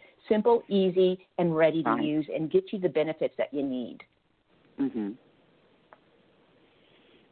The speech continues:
Speaker 2: Mm. So tell us, how will everyone, not just spirit, the spiritual person, but anyone, how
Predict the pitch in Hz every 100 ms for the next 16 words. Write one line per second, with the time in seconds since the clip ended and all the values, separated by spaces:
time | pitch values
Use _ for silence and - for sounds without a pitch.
0 | _ 127 113 110 113 110 110 107 104 _
1 | - - - - _ 214 190 175 120 -
2 | - - 262 226 190 - - - - -
3 | 175 180 180 165 160 151 147 127 131 _
4 | _ _ _ 156 139 120 101 98 107 190
5 | - 135 - - 104 101 - 95 95 -
6 | - 113 - - - 95 - 82 87 -
7 | - - _ 110 - 247 170 82 62 50
8 | - - _ 175 175